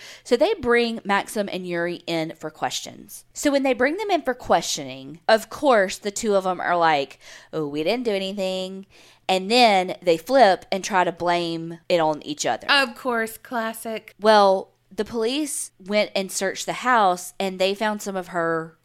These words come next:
Speaker 1: organs in the refrigerator.
Speaker 2: Oh,
Speaker 1: So it's like,
Speaker 2: gosh.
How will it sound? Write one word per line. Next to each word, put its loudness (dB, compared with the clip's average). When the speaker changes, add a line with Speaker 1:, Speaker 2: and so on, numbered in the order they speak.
Speaker 1:
organs -4
in -6
the -6
refrigerator. -2
Speaker 2:
Oh, -2
Speaker 1:
So 6
it's 4
like, 6
Speaker 2:
gosh. -14